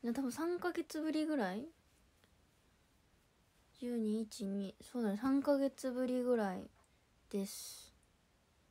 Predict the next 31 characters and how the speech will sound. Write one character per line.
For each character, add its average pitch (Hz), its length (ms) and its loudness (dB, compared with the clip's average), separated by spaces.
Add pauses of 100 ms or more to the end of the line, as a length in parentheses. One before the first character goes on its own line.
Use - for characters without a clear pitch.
(1000)
あ、 277 140 4
夏 247 240 -4
目 302 160 -2
さ 285 520 2
ん 269 140 2
も 269 220 2
く - 120 -8
ま 262 120 0
ち 262 100 -2
ゃ 262 80 2
ん 262 80 0
タ 294 120 -4
ワ 262 100 2
ー - 40 2
あ 233 80 0
り 254 120 -2
が 254 100 -2
と 233 160 -4
う 233 40 -2
ご 226 100 -2
ざ 233 180 -2
い 226 120 -2
ま 240 500 0
す。 - 240 -14 (880)
そ - 140 -4
う、 233 60 4
久 269 180 0
し 294 140 0
ぶ 285 100 2
り 277 100 4
の 277 300 4